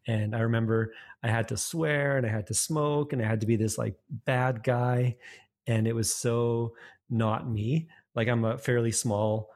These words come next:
guy. Like, not, I, and I pictured this guy being, like, a huge hulking kinda, like, ex-murderer kinda thing. I'm like, "Are you sure you wanna,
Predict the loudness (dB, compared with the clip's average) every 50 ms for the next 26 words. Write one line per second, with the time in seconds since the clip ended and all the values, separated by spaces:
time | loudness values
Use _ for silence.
0 | _ _ _ 0 0 2 0 0 0 0 0 2 2 2 0 0 2 2 2 2
1 | 2 0 0 0 0 0 0 0 0 0 -2 0 0 0 0 2 2 2 2 2
2 | 0 0 -2 -2 0 0 0 0 0 0 -2 -2 -2 0 0 0 0 0 0 0
3 | 0 2 2 2 0 0 -2 -2 -4 -8 -4 _ 0 0 0 0 0 0 0 2
4 | 2 2 0 0 0 0 0 0 0 -2 -2 -2 -2 0 0 0 2 2 0 0
5 | 2 0 -2 -2 -2 -4 -4 -2 -2 -2 0 -2 -2 -2 0 0 0 0 0 0
6 | 0 0 0 0 -2 -4